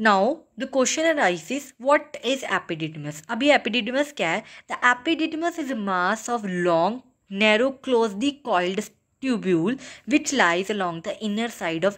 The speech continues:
each testis। टेस्टिस के इनर साइड पे एक कॉइल्ड सा स्ट्रक्चर है, उस कॉइल्ड स्ट्रक्चर को हम क्या बोलेंगे? एपिडिडमस।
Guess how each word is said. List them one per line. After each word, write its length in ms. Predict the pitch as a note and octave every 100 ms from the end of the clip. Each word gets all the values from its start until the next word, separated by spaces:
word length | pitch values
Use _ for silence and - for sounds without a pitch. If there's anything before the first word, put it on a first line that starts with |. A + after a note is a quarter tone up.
| G#3
each 280 | F#3+ - -
testis। 400 | D#3+ - D3+ D#3 - - -
टेस्टिस 500 | C4 C4 - D#4+ D#4+
के 160 | E4+
इनर 400 | D#4+ - A3+ A#3+
साइड 500 | B3+ - F#3+ F3 E3+
पे 100 | A3+
एक 120 | B3 B3
कॉइल्ड 580 | - G#3+ F#3+ G3+ A#3+
सा 200 | - C#4+ C#4+ - -
स्ट्रक्चर 640 | - A#3 G#3 - G#3+ G#3+
है, 200 | F#3 B3+ - - -
उस 160 | D4+ D#4
कॉइल्ड 420 | - B3 A3 A3+
स्ट्रक्चर 380 | - A#3+ A3+ B3+
को 120 | B3+
हम 180 | B3+ A#3+
क्या 240 | A3+ F#3+
बोलेंगे? 420 | F3+ F#3 F#3+ G3 B3
एपिडिडमस। 920 | - G3 - E3 D#3 D#3 D3 D3+